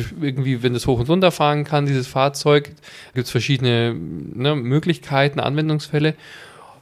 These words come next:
So, und jetzt habe ich halt das Problem, ich trainiere meine Bird's Eye View auf eine gewisse Distanz ein, zu der Ebene, die ich überwachen möchte. Und jetzt ändert sich aber die Bezugsebene konstant.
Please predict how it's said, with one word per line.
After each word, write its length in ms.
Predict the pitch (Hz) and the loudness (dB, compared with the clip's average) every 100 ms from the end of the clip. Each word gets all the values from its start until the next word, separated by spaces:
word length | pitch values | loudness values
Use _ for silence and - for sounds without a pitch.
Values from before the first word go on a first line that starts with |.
| - | 0
So, 260 | - - - | 0 0 -4
und 120 | 120 | 0
jetzt 120 | 123 | 2
habe 120 | 170 170 | 4 4
ich 40 | |
halt 160 | 151 135 | 4 2
das 140 | 120 | -2
Problem, 440 | 127 127 143 165 - | -2 0 2 2 2
ich 380 | 151 156 - - _ _ _ _ - | 2 2 -4 -14 _ _ _ _ -12
trainiere 800 | - 123 117 127 170 170 170 | 0 0 2 2 2 4 2
meine 720 | 147 127 120 139 156 156 147 123 | 2 2 4 4 4 2 2 2
Bird's 260 | 127 147 | 2 2
Eye 200 | 160 151 | 4 2
View 340 | 160 170 175 - | 4 4 4 2
auf 400 | 120 131 147 - | 2 4 4 0
eine 240 | 131 135 | -2 -2
gewisse 320 | 127 131 127 110 | -2 -2 -2 -4
Distanz 540 | 113 - 113 147 180 | -4 -4 -4 -4 -4
ein, 240 | 185 185 | -2 -2
zu 120 | 175 110 | -4 -4
der 80 | |
Ebene, 280 | - 139 160 | -2 -2 -2
die 100 | 135 | -4
ich 100 | 117 | -2
überwachen 400 | 110 104 127 160 | 0 0 -2 -2
möchte. 340 | 165 165 - 175 - - - | -2 -2 -2 -4 -6 -10 0
Und 200 | 127 117 | 2 4
jetzt 260 | 139 - - _ _ | 0 0 -14 _ _
ändert 320 | 147 170 175 | 2 4 4
sich 200 | - 143 | 2 2
aber 100 | 127 | 2
die 80 | 120 | 2
Bezugsebene 800 | 113 110 214 - - 120 117 104 | -2 -2 -4 -4 -4 -4 -2 -4
konstant. 760 | - 113 110 - 85 - - | 0 0 0 -4 -6 -6 -14